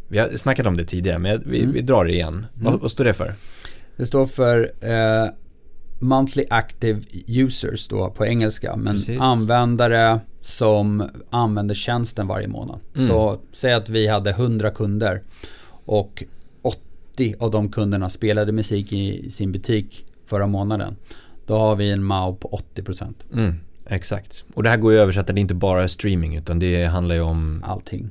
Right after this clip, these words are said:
Speaker 2: Alla
Speaker 1: allting.
Speaker 2: tjänster.
Speaker 1: Alla tjänster som
Speaker 2: Mm.
Speaker 1: kan användas. Eh, churn rate är någonting annat som också används.
Speaker 2: Mm. Det är då en engelsk term för, eh, procentuell andel av tappade kunder.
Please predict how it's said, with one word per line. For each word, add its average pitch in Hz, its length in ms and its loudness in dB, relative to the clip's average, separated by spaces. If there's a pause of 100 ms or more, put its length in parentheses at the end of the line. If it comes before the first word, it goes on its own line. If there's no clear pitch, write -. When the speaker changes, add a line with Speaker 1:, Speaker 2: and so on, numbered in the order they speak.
(160)
Speaker 2:
Alla 101 220 -4
Speaker 1:
allting. 101 160 4
Speaker 2:
tjänster. - 320 -6
Speaker 1:
Alla 113 220 2
tjänster 82 320 -2
som 110 120 -6
Speaker 2:
Mm. 95 80 -6
Speaker 1:
kan 85 100 -2
användas. - 500 -6 (480)
Eh, 101 260 2 (220)
churn 139 560 4
rate - 340 -4 (100)
är 104 60 -2
någonting 90 280 2
annat 95 240 0
som 85 120 -2
också 78 180 -6
används. 78 520 -8
Speaker 2:
Mm. 170 240 4 (720)
Det 123 260 2
är 135 80 6
då 110 480 4
en 101 560 -4
engelsk 107 580 -4
term 98 420 0
för, 95 420 -2 (840)
eh, 71 300 -8 (160)
procentuell 104 960 0
andel 98 680 -2 (360)
av 95 380 -4 (260)
tappade 98 420 -6
kunder. 104 480 0